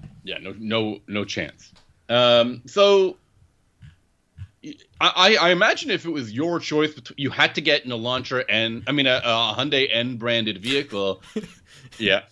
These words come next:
Speaker 2: <laughs> Vel- <laughs>
Speaker 1: Okay, get it out. Those are
Speaker 2: Veloster sold nineteen hundred examples last year.
Speaker 1: Oh, wow. I overestimated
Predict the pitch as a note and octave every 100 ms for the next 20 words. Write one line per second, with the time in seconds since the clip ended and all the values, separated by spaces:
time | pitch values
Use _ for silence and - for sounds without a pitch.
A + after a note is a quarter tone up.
0 | _ C3 - - C#3+ - - - - -
1 | - B2+ - - A#2+ B2 C#3+ - - A#2+
2 | - - D#3+ C3 - D3 B2 - G#3 -
3 | G#3 A3+ A#3+ D#3 E3+ G3+ F3+ E3 B2 C#3+
4 | D#3 E3 E3 F#3+ F#3 - F#3+ E3+ F3 D#3
5 | D#3+ C3+ A2+ B2+ D3 D3+ E3 D3+ B2+ C#3
6 | C#3 B2+ A2+ A#2+ A#2 A#2+ A#2+ C3+ G#2+ G2+
7 | - B2+ G#2 E2+ G#2 E3 F3+ G#3 E3 C#3+
8 | C#3 F#3 G3 F#3+ F#3 G3 A#3+ - A3+ F3+
9 | D3+ C3+